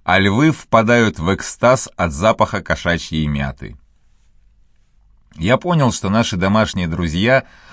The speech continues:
мало чем отличаются от своих диких собратьев ещё несколько лет назад, когда путешествовал по Южной Африке вместе со своей женой Мелиссой. Во время ночных поездок по окрестностям национального парка Крюгер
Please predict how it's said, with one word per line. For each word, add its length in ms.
мало 320
чем 180
отличаются 720
от 100
своих 400
диких 360
собратьев 760
ещё 260
несколько 560
лет 260
назад, 460
когда 280
путешествовал 800
по 180
Южной 500
Африке 580
вместе 460
со 140
своей 380
женой 380
Мелиссой. 760
Во 140
время 240
ночных 420
поездок 540
по 140
окрестностям 640
национального 720
парка 440
Крюгер 580